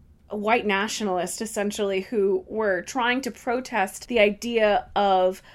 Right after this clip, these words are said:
women of color in sci-fi. And instead of accepting this in the spirit that it was given,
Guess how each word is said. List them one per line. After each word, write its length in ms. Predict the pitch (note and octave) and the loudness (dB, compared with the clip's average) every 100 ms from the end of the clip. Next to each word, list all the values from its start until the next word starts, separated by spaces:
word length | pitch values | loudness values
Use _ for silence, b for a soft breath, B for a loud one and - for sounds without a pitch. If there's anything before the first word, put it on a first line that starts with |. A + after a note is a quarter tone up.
| b | b
women 320 | G3+ B3 B3 G#3+ | 0 2 4 2
of 160 | - | -2
color 640 | - A#3 A#3 A3 F#3+ F3 G#3 b b | -6 -2 2 2 2 0 -8 b b
in 600 | G#3+ G#3 G3 G3 F#3 - - - - | -2 0 0 -2 -4 -8 -16 -20 -16
sci-fi. 880 | - A#3+ F#3 G#3 - D4 D#4 E4+ F4+ | -4 0 2 2 2 0 0 -4 -2
And 380 | G3 F#3+ G3 G#3 | 2 2 0 -2
instead 640 | A3+ B3 - D4+ D#4 D#4+ | 0 0 2 6 6 6
of 260 | - A#3+ G#3+ | 6 4 4
accepting 680 | G#3 - C4+ C4+ C#4 A#3+ | -2 0 -2 0 -2 0
this 360 | G3 F3 G3+ - - | 0 -2 -4 -4 2
in 180 | A#3 | 2
the 80 | A#3 | 2
spirit 440 | A3 - A3 G#3+ G#3 | -2 -2 0 0 2
that 120 | G#3 | 2
it 120 | F#3+ | 0
was 160 | G3+ G3+ | -2 -2
given, 440 | G3+ F#3+ F#3 | 0 2 0